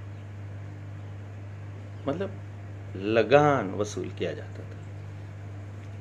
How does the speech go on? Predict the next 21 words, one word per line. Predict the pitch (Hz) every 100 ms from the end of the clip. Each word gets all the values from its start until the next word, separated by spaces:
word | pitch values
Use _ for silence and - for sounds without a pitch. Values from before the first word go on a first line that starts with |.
| -
क्या | 160
कि | 185 208 208 208
प्राप्त | - 147 165 -
करने | 160 170
वाला | 175 170 175
भूस्वामी | 123 135 - 156 165
होने | 160 127 127
का | 131
दावा | 98 98 117
करता | 117 107 127
था। | 139 135 - - - - - - - - - - - - - - -
राजस्व | 110 113 139 -
व्यापारियों | 127 101 92 104 110 127
से | 127 135
भी | 123
लिया | 120 117
जाता | 113 113 110 117
था, | - - - - - - - - - - - 95
राज-, | 92 - -
कर | 101 101
अंक। | 104 -